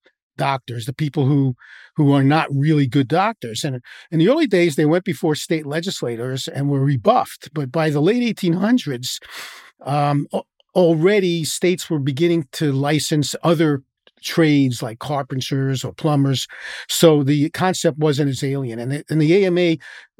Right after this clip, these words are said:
also switched strategies and created chapters in every state. And then in each of the state legislators, they, legislatures, they would lobby. So when, uh, states started licensing doctors in the early days, the licensing boards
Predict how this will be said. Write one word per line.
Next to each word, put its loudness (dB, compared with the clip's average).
also 0
switched 0
strategies 0
and -6
created -2
chapters -2
in 2
every 0
state. -4
And -2
then -2
in 0
each -2
of 2
the -2
state 0
legislators, -4
they, -4
legislatures, -2
they -2
would -6
lobby. -2
So 4
when, 0
uh, -2
states 0
started 0
licensing -2
doctors -2
in 4
the 4
early 2
days, -4
the -2
licensing -2
boards 0